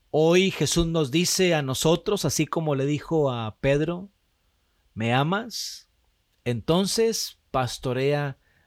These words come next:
mis ovejas", porque cuando tú pastoreas a otros, estás amando a Jesús. Si tú amas a su iglesia,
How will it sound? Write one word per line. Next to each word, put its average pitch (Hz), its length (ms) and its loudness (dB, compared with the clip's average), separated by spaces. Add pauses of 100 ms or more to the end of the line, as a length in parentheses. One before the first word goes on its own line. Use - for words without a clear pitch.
mis 117 220 -4
ovejas", 110 480 -2
porque 123 680 -4 (300)
cuando 143 260 0
tú 214 180 0
pastoreas 190 680 4
a 196 80 8
otros, 156 800 2 (440)
estás 139 340 -2
amando 147 360 0
a - 40 -4
Jesús. - 580 -10 (400)
Si - 240 -4
tú 151 240 2
amas 160 680 0
a 117 140 -6
su 127 220 -4
iglesia, 151 960 2